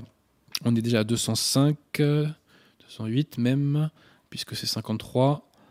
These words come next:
Deux cent huit, euh, deux cent huit, deux cent trente, plus, donc deux cent soixante avec les Pinault.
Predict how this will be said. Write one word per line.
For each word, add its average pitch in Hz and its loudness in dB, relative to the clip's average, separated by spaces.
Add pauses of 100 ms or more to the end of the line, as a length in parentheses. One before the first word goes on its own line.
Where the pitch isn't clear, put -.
(600)
Deux 127 2
cent 131 2
huit, 127 0 (800)
euh, 101 -6
deux 113 0
cent 113 0
huit, 107 -8
deux 120 -6
cent - -8
trente, - -2
plus, 131 -4
donc 120 -2
deux 131 4
cent 156 4
soixante 160 4 (220)
avec 131 0
les 131 -2
Pinault. 107 -8